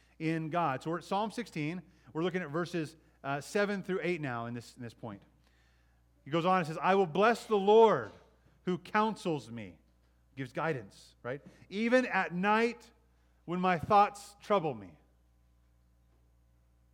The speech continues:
I will always let the Lord guide me because He is at my right hand.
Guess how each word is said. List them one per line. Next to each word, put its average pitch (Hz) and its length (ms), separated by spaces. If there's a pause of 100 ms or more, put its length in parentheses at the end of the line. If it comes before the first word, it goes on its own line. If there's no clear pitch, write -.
(380)
I 143 80
will 160 100
always 190 440
let 175 120
the 170 80
Lord 180 320
guide 175 320
me 151 100
because 156 300
He 208 320
is 165 160
at 180 300
my 151 160
right 170 320
hand. 151 480